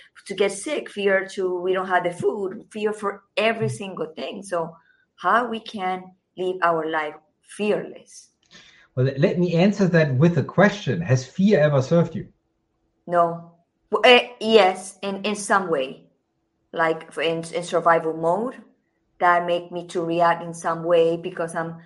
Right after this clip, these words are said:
Speaker 1: I'm afraid. So it, it make me react in some way for survival mode. But other than that, no. It just create more problems on me.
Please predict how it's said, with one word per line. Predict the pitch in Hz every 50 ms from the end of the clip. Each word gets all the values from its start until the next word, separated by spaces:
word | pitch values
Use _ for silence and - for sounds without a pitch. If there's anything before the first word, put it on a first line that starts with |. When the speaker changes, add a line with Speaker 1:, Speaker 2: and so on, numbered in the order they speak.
| _ _ -
Speaker 1:
I'm | 180 175 165
afraid. | 165 - - 180 175 175 196 202
So | 202 - 202 185 175 - - -
it, | - 135 -
it | 196 190 190
make | 185 185 180 175
me | 180 180 175 170
react | 170 170 170 165 170 170 165 170
in | 180 175
some | - - 165 160 160
way | 165 160 165 160 - - -
for | - - 190 175
survival | 175 - 170 160 165 151 151 - - 160
mode. | 160 165 160 160 175 208 247 277 - - _ _ _ _ _ _ _ _ _ _ _ _
But | - 202 196 190 - - - - _ _ _ _ _ _ _ _ _ - 160 - _ _ _ _ _ _ _ -
other | 202 226 220 233 220 196
than | 208 190 190 185
that, | 190 202 233 247 214 - 170 170
no. | 160 180 220 214 - - _ _ _ _ _ _ _ _
It | - 185 180
just | 190 190 190 190 - -
create | 214 196 190 185 185
more | 180 180 175 175
problems | 175 - - 180 170 170 165 170 170 -
on | 165 156 160 160
me. | 190 220 233 - -